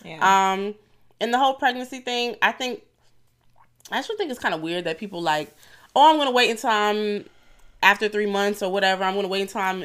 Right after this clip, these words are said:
Speaker 2: I'm ending my first trimester before I tell." I don't understand that because if you're pregnant, you're pregnant, whether
Speaker 1: You
Speaker 2: it's
Speaker 1: lose it.
Speaker 2: successful or not, it, I don't think that matters. The whole point is that you got pregnant.
Speaker 1: Mm-hmm.
Speaker 2: I think that's a blessing in itself. Um, and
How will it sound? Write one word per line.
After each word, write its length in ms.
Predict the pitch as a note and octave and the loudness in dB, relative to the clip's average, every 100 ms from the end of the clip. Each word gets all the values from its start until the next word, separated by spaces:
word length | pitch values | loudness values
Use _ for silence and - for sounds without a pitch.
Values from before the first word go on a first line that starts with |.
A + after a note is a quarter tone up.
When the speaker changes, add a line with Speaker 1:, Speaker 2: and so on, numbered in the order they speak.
| - | -2
Speaker 2:
I'm 220 | F3+ F3+ - | -2 -2 -4
ending 300 | G3 G3 F#3 | -4 -2 0
my 140 | F3 | -2
first 280 | - G3 F#3 | -2 -8 -4
trimester 400 | G3+ F#3 F3+ F3+ | -4 -2 -4 -10
before 200 | E3+ F3 | -6 -4
I 100 | E3 | -4
tell." 380 | - G3+ D#3 D#3+ - - - - - | -2 -2 -2 -6 -14 -20 -20 -6 2
I 180 | G#3 C4+ | 6 6
don't 140 | A3+ | 4
understand 440 | G3 F#3+ F#3+ F#3+ | 0 -6 -4 -4
that 260 | G3+ G3+ - | -2 -4 -6
because 220 | G3 G3+ E3+ | -8 -6 -6
if 80 | |
you're 100 | F3 | -6
pregnant, 340 | E3+ G#3 F#3 E3 | -6 -6 -6 -6
you're 80 | D#3+ | -8
pregnant, 400 | - E3+ F3 D3+ | -6 -6 -6 -6
whether 380 | D#3+ D#3+ D#3+ D#3+ _ _ _ _ _ | -6 -4 -6 -8 _ _ _ _ _
Speaker 1:
You 120 | F3 | -10
Speaker 2:
it's 100 | F3 | -4
Speaker 1:
lose 80 | F#3+ | -2
it. 60 | G3+ | -2
Speaker 2:
successful 420 | A#3 G#3+ A3 G#3+ | 4 4 4 0
or 80 | E3+ | 2
not, 380 | F3+ F#3+ G3+ - - | 6 6 6 2 -10
it, 320 | F3 - - | -12 -12 -2
I 140 | A2 F3+ | 2 2
don't 160 | F#3 | 0
think 200 | F#3+ D#3+ | -6 -2
that 280 | E3+ D#3+ - | 0 0 -2
matters. 520 | C#3+ E3 F#3 G3+ A3 | -2 0 2 0 -2
The 80 | E3 | -6
whole 180 | F3 F3 | -6 -8
point 240 | F#3+ F#3 | -8 -8
is 240 | C3+ F3 E3+ | -4 -6 -4
that 200 | F3 F3 | -6 -6
you 100 | F3+ | -6
got 300 | E3+ C#3+ - | -2 -2 -2
pregnant. 460 | F3+ F3+ F3 G#3 _ _ _ _ - | -4 -4 -6 -8 _ _ _ _ -20
Speaker 1:
Mm-hmm. 320 | F3+ E3+ E3 | -18 -16 -6
Speaker 2:
I 20 | |
think 140 | G#3 F3+ | -2 -2
that's 140 | F3+ | -4
a 40 | |
blessing 380 | D#3 E3+ E3+ F3 | -4 -4 -4 -4
in 60 | E3+ | -4
itself. 520 | E3 - E3+ A3 - _ _ - - _ - | -6 -2 0 0 -4 _ _ -20 -20 _ 0
Um, 580 | F#3+ G3 F#3+ F#3 F#3+ G3+ _ _ _ - | 4 6 4 2 -2 -10 _ _ _ -6
and 600 | F#3 F#3+ F#3 F3+ F3 | -2 0 -2 -4 -6